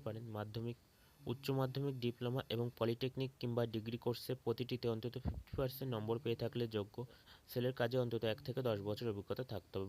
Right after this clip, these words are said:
বয়স হতে হবে সাত দুই দু হাজার পঁচিশের হিসাবে পঁয়ত্রিশের মধ্যে। তো এখানে প্রার্থী বাছাই হবে অনলাইন টেস্টের মাধ্যমে, পরীক্ষা হবে মার্চে। দরখাস্ত করবেন অনলাইনে সাতই ফেব্রুয়ারির মধ্যে এই ওয়েবসাইটের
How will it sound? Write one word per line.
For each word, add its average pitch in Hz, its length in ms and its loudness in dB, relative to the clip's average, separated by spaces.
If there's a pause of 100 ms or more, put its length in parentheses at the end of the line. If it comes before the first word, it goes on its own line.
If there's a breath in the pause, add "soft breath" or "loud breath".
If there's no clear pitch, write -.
বয়স 113 200 4
হতে 123 160 -2
হবে 123 200 2
সাত 110 120 -2 (100)
দুই 127 160 4
দু 123 100 2
হাজার 113 240 2
পঁচিশের 117 360 0
হিসাবে 117 220 0 (100)
পঁয়ত্রিশের 107 560 0
মধ্যে। 107 240 -4 (220)
তো - 100 -8
এখানে 139 160 2 (100)
প্রার্থী 123 340 4
বাছাই 135 240 0
হবে 135 180 4
অনলাইন 117 300 2
টেস্টের 127 400 -2
মাধ্যমে, 117 360 -2
পরীক্ষা 110 300 0
হবে 120 200 0
মার্চে। 101 300 -6 (380 loud breath)
দরখাস্ত 120 340 2 (100)
করবেন 139 220 2 (120)
অনলাইনে 117 440 2
সাতই 123 280 0
ফেব্রুয়ারির 123 520 2
মধ্যে 113 220 -2 (140)
এই 117 140 2
ওয়েবসাইটের 113 500 0